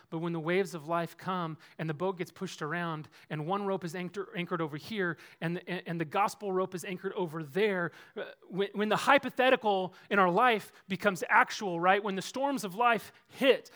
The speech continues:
then we see which rope we hold on to and which one we cut free. Or else,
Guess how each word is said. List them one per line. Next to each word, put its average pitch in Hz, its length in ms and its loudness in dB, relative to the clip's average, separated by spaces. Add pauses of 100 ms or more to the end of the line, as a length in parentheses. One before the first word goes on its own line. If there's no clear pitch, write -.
(160)
then 294 280 2
we 302 120 2
see 285 240 -2
which 247 240 -6
rope 277 260 4
we 269 80 0
hold 226 240 -2
on 247 240 2
to 208 300 -4
and 190 120 -6
which 220 200 -6
one 226 120 0
we 196 100 -2
cut - 260 -2
free. 180 260 -6 (3750)
Or 156 140 -8
else, 175 480 -6